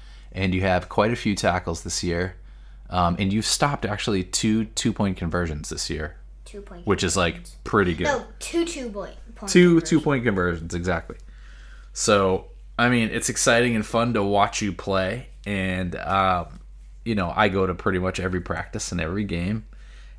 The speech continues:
Speaker 1: and, uh, it's hard, right? It's a lot of hard work, but I think it's good. It builds, it builds, like, character for you, and, um, and I think it's, it is hard, but I think it's something that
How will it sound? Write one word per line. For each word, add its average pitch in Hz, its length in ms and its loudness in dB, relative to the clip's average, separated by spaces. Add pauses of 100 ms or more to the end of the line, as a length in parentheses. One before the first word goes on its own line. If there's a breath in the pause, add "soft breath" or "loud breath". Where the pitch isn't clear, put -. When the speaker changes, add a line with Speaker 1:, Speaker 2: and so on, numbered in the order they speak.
Speaker 1:
and, 101 320 2
uh, 92 440 2
it's - 140 -4
hard, 123 320 4
right? 101 180 0
It's - 120 -6
a 113 60 2
lot 110 140 4
of 107 60 0
hard 107 180 0
work, 110 280 0
but 98 100 0
I 107 60 2
think 160 160 0
it's - 100 -2
good. 156 220 4
It 85 80 -8
builds, 113 500 -2
it 95 160 -4
builds, 110 300 0
like, - 340 0
character 98 420 -2
for 123 140 -4
you, 143 240 -2 (720 loud breath)
and, 98 220 2
um, 90 400 4 (840)
and 98 100 2
I 92 80 2
think 95 240 0
it's, 92 260 -2
it 104 120 2
is 110 140 2
hard, 101 300 6
but 87 140 2
I 90 40 0
think 95 180 -2
it's 87 100 -4
something 87 460 0
that 82 260 -2